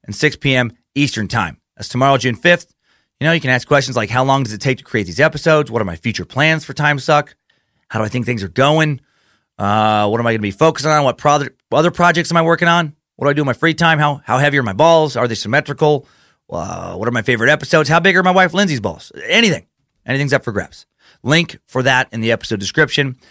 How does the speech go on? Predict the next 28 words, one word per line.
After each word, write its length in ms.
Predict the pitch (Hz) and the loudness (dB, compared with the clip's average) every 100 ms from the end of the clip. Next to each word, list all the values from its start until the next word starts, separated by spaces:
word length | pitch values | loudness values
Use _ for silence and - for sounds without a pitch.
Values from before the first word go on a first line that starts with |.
| _ | _
Uh, 180 | - 101 | -4 -4
thanks 220 | 95 151 147 | 0 -2 0
to 60 | |
all 60 | 143 | -2
the 60 | |
Phoenix 280 | - 147 131 | 0 -4 -4
Time 220 | - 135 | 0 0
Suckers 320 | 123 143 123 117 | 2 0 -2 -8
who 60 | |
came 240 | - 131 120 | -6 -2 0
out. 240 | 120 - - | -2 -4 -8
Man, 300 | 117 117 117 | -6 -6 -4
thank 180 | 127 135 | -4 -4
you 60 | - | -8
for 80 | |
the 80 | 101 | -10
Samurai 400 | - 143 190 170 | -6 -2 0 0
book, 260 | 127 139 - | 0 -2 0
Ted 200 | 139 127 | -2 -2
Samuels. 500 | 143 135 156 170 - _ _ - | -2 -2 -4 -6 -18 _ _ 0
Very 180 | 156 160 | 2 2
nice. 400 | 117 139 - - _ _ - _ | 0 -2 -6 -18 _ _ -20 _
Sorry 180 | - 135 | 0 0
I 20 | |
couldn't 180 | 156 135 | 0 -2
hang 180 | 135 131 | -2 -4
for 100 | 101 | -2
drinks. 480 | 170 214 - - | 0 0 -2 -14